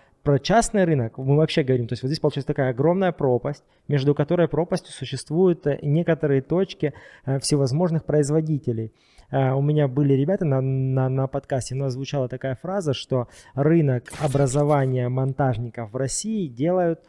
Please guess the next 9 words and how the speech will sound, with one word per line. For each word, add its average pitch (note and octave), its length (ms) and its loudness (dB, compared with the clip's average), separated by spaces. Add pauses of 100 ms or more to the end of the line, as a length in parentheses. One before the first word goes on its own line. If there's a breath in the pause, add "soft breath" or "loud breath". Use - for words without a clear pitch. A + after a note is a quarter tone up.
(200 soft breath)
э, C#3 260 -2
частные D#3 420 0
компании. B2+ 640 0 (380 soft breath)
Ну, F#3 160 4
типа C#3 300 2
там, A2+ 320 -6
э, A#2+ 160 -2
не, C3 140 0
м, B2+ 580 -2